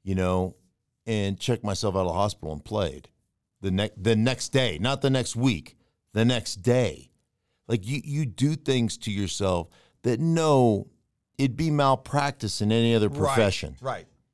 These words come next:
Speaker 1: It, th-, there'd be a malpractice
Speaker 2: Right.
Speaker 1: suit in any other profession.
Speaker 2: A-, anybody else, anybody regular, you're always told, right?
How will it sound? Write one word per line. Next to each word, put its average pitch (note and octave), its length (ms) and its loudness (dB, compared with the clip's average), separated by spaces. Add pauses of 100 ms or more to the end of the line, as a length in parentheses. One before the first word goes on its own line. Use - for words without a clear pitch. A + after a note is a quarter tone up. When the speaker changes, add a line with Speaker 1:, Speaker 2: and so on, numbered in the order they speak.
(140)
Speaker 1:
It, B2 380 0
th-, B2+ 220 4
there'd B2+ 180 4
be C#3 140 2
a C3 60 4
malpractice B2+ 680 2
Speaker 2:
Right. C#3+ 100 -2
Speaker 1:
suit A#2 340 0
in G#2 240 -4
any C#3 360 2
other B2+ 180 2
profession. F#2+ 600 -2
Speaker 2:
A-, A#3+ 120 -4
anybody A#3+ 380 0
else, E3 200 -2
anybody F3 300 -4
regular, D3+ 320 -4
you're B2+ 240 -2
always C#3+ 220 -2
told, C3 320 -6
right? A#2 240 -8